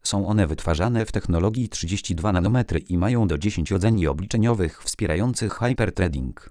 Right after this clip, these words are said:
Zdaniem producenta nowe procesory pracują o czterdzieści procent szybciej niż procesory linii Xeon siedem tysięcy pięćset.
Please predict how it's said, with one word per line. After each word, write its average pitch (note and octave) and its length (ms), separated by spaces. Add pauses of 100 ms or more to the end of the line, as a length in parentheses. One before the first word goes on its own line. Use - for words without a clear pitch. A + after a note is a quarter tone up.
Zdaniem G2+ 340
producenta G#2+ 560
nowe F#2 220
procesory - 560
pracują A#2+ 520
o - 80
czterdzieści - 600
procent A2+ 420
szybciej B2+ 380
niż F#2+ 220
procesory F2+ 540
linii G#2+ 280
Xeon A2 340
siedem D#2 380
tysięcy F#2+ 420
pięćset. - 580